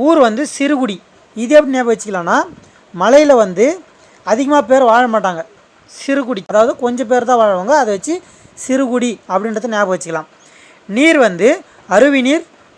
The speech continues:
சுனை நீர். இது எப்படி ஞாபகம் வச்சுக்கலாம்னா, அருவி வந்து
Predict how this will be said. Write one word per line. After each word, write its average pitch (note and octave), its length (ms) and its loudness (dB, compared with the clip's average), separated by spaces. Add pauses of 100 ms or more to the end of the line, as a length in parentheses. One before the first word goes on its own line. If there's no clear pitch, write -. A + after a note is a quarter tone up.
(140)
சுனை B3+ 320 -2
நீர். F#3+ 180 -6 (460)
இது B3+ 120 2
எப்படி C#4 160 4
ஞாபகம் B3+ 140 2
வச்சுக்கலாம்னா, G#3 420 -2 (920)
அருவி D4 260 2 (120)
வந்து F#3+ 180 -2